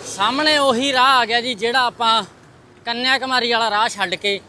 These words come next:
ਇੱਧਰ ਧਨੁਸ਼ਕੋੜੀ ਵੱਲ ਗਏ ਸੀਗੇ ਪਰਸੋਂ। ਤੇ ਹੁਣ ਫੇਰ ਆਪਾਂ ਆਹ ਸਤਾਸੀ ਨੰਬਰ ਵਾਲੀ ਸੜਕ ਜਿਹਤੇ ਆਪਾਂ ਜਾਈ ਜਾਂਦੇ ਆ,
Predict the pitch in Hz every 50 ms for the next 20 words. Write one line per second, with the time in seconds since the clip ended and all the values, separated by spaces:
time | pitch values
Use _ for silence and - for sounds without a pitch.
0 | - - - - - - 185 208 220 196 247 247 247 - 254 269 262 - - -
1 | 226 214 208 208 208 208 196 196 208 202 185 - - - - - - - - -
2 | - - - - - - - - 214 226 226 214 185 - 180 175 190 208 202 190
3 | 170 143 - - 151 131 110 - - - - - - - - - - - - -
4 | - - - - - - - - - - - - - 190 175 165 208 226 233 196
5 | - 214 233 254 262 269 247 - 247 240 233 220 190 - - - - - - -
6 | - - - - - - 170 190 185 208 226 226 208 - - 220 202 208 - -
7 | 226 233 233 233 226 233 233 233 233 214 - 208 208 214 208 233 202 208 214 214
8 | 240 240 190 226 190 170 175 180 190 190 196 202 208 214 214 208